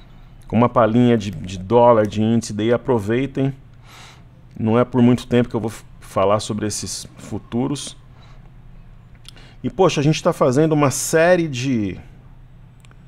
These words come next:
de conteúdos aqui sobre análise técnica, teoria de Down. Pô, prestigiem a gente lá, comentem,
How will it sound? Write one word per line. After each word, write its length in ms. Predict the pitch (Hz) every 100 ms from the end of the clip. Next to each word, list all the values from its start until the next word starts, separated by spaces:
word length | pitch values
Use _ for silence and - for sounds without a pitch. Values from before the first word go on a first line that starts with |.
| - - - - - - - -
de 100 | 117
conteúdos 680 | 113 127 131 131 110 123 117
aqui 160 | 117 120
sobre 220 | 123 110
análise 400 | 113 117 113 113
técnica, 1040 | - - 104 120 123 113 - 104 101 95
teoria 360 | 95 113 110 123
de 140 | 107
Down. 800 | 101 92 104 113 117 113 101 95 87 - - - - -
Pô, 140 | - 143
prestigiem 640 | 151 - 156 123 160 180
a 80 | 147
gente 360 | 147 156 -
lá, 400 | 107 117 139 131
comentem, 1120 | 120 139 123 113 123 135 131 110 - 98 87